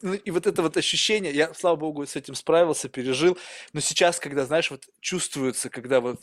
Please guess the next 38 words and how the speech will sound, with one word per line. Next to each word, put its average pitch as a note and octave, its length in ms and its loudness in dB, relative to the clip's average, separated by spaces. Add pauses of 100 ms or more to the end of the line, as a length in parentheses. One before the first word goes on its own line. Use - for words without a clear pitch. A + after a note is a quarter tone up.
кто-то, C#3+ 320 -2
знаешь, B2+ 280 -2
вот - 120 -16
тебе C3+ 220 -2
прям B2 240 0
пушит, - 420 -2 (100)
типа, - 220 -10
«Ну D#3+ 120 -2
давайте, D3 420 4
там, C3+ 180 0
у C#3 40 -8
нас D3+ 220 2
там C3 140 -6
че-то D#3 240 -4
там A2+ 160 -10
сроки D#3 380 0
горят». C3+ 340 0
Я A2+ 60 -10
говорю: G#2+ 160 -12
«Так, - 240 -4
ребята, - 220 -8
у G#2+ 40 -14
меня B2+ 140 -2
никаких - 260 -12
вообще - 160 -2
сроков, - 440 -6
<laughs> G3 240 -8
у F3 40 -2
меня F#3+ 100 4
нет A3 160 4
понятия E3 380 2
сроков, F3 360 0
у D#3 40 -6
меня D#3 100 0
вообще G#3+ 280 -2
ничего F#3 240 0
не D#3 60 -8
горит». E3 440 -2